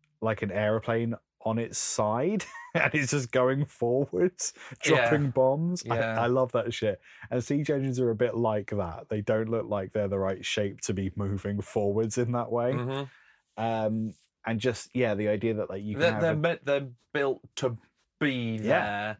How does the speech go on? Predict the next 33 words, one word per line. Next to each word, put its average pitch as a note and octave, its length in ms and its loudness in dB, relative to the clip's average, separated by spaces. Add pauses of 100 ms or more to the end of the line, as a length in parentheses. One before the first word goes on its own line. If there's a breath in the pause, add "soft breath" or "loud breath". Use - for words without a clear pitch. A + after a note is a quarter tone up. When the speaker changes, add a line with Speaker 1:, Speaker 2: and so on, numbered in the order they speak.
Speaker 1:
Yeah, D#3 220 2
Speaker 2:
but D3+ 120 4
Speaker 1:
yeah. D#3+ 60 2
Speaker 2:
you've A2 100 -2
just B2 180 -4
got - 180 -6
to C3 80 -2
get A#2+ 300 -2
them A2+ 220 -4
there G#2+ 340 2
on A2 120 -2
Speaker 1:
You've G#2 80 -6
Speaker 2:
some G#2 100 -2
Speaker 1:
just A2+ 160 0
Speaker 2:
little A#2 200 2
Speaker 1:
gotta G#2 140 0
Speaker 2:
wheels. G2+ 140 -2
Speaker 1:
push - 100 -6
them G#2+ 80 -2
forward. G#2 460 -2 (180)
And A2 200 0
the A2+ 100 2
idea, G#2+ 340 2
I G#2 100 4
guess, G#2 280 -4
that, D#2 140 -6
like, G2+ 280 -4
you A2+ 160 -2
can A2 140 -4
have G2+ 340 -4
that G2+ 300 -4 (240)
siege G#2 380 -6
tower F2+ 320 -4